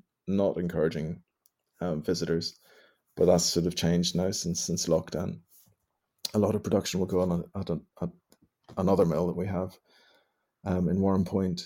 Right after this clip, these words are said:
um, the more mechanized mill. And, but I, you know, I really want people to see the hand weaving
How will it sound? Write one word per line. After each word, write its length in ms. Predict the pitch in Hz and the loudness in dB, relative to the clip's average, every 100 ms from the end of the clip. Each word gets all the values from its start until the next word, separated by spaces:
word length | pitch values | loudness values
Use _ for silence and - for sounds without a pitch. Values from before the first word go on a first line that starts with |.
| - _ - | -16 _ -10
um, 300 | 90 95 92 | -6 -6 -6
the 80 | 107 | -4
more 140 | 92 | -2
mechanized 480 | 92 87 87 87 87 | -2 -2 -2 -4 -2
mill. 280 | 98 104 104 | 0 0 -4
And, 260 | 90 95 87 - _ _ _ _ _ _ _ | -4 -4 -6 -12 _ _ _ _ _ _ _
but 140 | - 95 | 2 4
I, 60 | 95 | 4
you 100 | 98 | 2
know, 80 | 85 | 0
I 20 | 82 | 0
really 280 | 82 92 80 | 0 -2 -2
want 180 | 85 - | -2 -4
people 240 | 85 78 | -8 -6
to 60 | - | -2
see 200 | 87 87 | 0 2
the 140 | 85 | 0
hand 320 | - 87 85 | 0 0 0
weaving 460 | 82 85 82 95 | 0 0 -2 -6